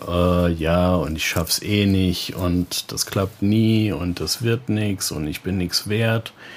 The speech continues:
Wenn du dir kleine Ziele vornimmst, die du auch wirklich, äh, auch gerne kleinschrittig, ähm, dann kontrollierst, ähm, ja,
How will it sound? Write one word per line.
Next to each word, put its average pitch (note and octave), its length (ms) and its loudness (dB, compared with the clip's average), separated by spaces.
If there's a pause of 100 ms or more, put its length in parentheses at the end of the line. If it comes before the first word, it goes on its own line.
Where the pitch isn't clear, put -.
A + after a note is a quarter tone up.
(840)
Wenn C#3 220 6
du C3+ 100 4
dir G#2+ 280 2
kleine A#2+ 520 4
Ziele G2+ 380 2
vornimmst, G2 800 2
die B2 100 2
du A#2 140 2
auch F#2+ 180 0
wirklich, G2+ 840 -2
äh, F2+ 320 4
auch D#2 400 -2 (180)
gerne G#2+ 300 4
kleinschrittig, A2 1040 2
ähm, F2+ 480 4 (560)
dann F2+ 160 2
kontrollierst, G2 960 2
ähm, A2+ 540 0 (240)
ja, E2 240 0